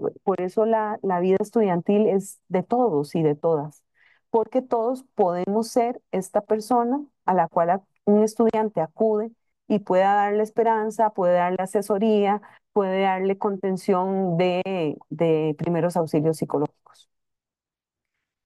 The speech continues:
Y también, eh, para todo ello, ¿verdad? Tenemos la mejora continua para la atención integral.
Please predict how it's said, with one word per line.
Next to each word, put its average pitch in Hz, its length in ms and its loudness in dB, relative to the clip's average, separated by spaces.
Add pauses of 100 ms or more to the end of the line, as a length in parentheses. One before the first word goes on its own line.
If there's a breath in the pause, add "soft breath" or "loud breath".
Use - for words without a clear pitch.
(140)
Y 262 360 2
también, 277 680 0
eh, 175 420 0 (360)
para 180 240 -4
todo 190 280 2
ello, 254 280 2
¿verdad? 208 280 0
Tenemos 185 300 -2
la 202 140 2
mejora 180 340 -2
continua 185 460 -2
para 175 200 -2
la 165 100 0
atención 160 420 -4
integral. 208 520 -2